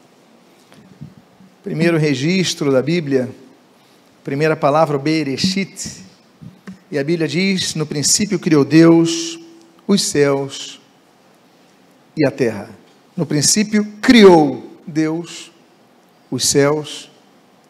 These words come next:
e a terra. Oremos. Pai amado, Deus bendito, lemos a tua santa e preciosa palavra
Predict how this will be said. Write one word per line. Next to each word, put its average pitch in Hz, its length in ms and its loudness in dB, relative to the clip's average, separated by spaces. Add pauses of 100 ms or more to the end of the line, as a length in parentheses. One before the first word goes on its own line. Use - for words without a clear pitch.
(280)
e 156 80 2
a 139 60 2
terra. 110 380 -6
Oremos. 139 580 0 (420)
Pai 165 100 8
amado, 165 280 6
Deus 165 160 8
bendito, 202 600 0 (580)
lemos 156 400 6
a 147 80 4
tua 147 220 2
santa 170 340 0
e - 20 -4
preciosa 143 540 0
palavra 123 540 2